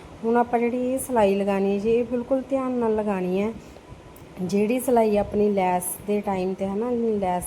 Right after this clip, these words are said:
ਦੇ ਨਾਲ ਨਾਲ ਆਪਾਂ ਲਗਾਈ ਹੈ ਜਿਹੜੀ ਲੈਸ ਵੇਲੇ, ਉਹ ਆਪਾਂ ਨੂੰ ਇੱਧਰ ਸ਼ੋਅ ਹੁੰਦੀ ਹੈ ਜੀ। ਉਸੇ ਲੈ, ਸਿਲਾਈ ਦੇ ਉੱਤੇ ਸਿਲਾਈ ਆਉਣੀ ਚਾਹੀਦੀ ਹੈ।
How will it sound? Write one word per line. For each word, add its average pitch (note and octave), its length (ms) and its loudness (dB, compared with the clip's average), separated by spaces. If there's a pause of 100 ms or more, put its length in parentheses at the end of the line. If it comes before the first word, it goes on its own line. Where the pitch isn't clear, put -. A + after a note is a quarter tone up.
ਦੇ G3 80 0
ਨਾਲ F#3 200 -2
ਨਾਲ F3+ 220 -4
ਆਪਾਂ F#3 200 -6
ਲਗਾਈ F3 380 -4
ਹੈ F3+ 60 -2
ਜਿਹੜੀ F3+ 220 -8
ਲੈਸ F3+ 340 -4
ਵੇਲੇ, F#3 220 -6 (440)
ਉਹ G#3 60 4
ਆਪਾਂ G#3+ 200 4
ਨੂੰ A3 120 4
ਇੱਧਰ A3+ 500 2
ਸ਼ੋਅ G#3+ 340 0
ਹੁੰਦੀ G3+ 340 0
ਹੈ F#3 60 -2
ਜੀ। G3+ 120 -2
ਉਸੇ A#3 440 -2
ਲੈ, A3 360 2 (320)
ਸਿਲਾਈ G3 280 0
ਦੇ F#3+ 100 -4
ਉੱਤੇ G3 220 -4
ਸਿਲਾਈ F#3+ 400 -2
ਆਉਣੀ F#3+ 200 -2
ਚਾਹੀਦੀ F3 480 -4
ਹੈ। A3+ 100 -4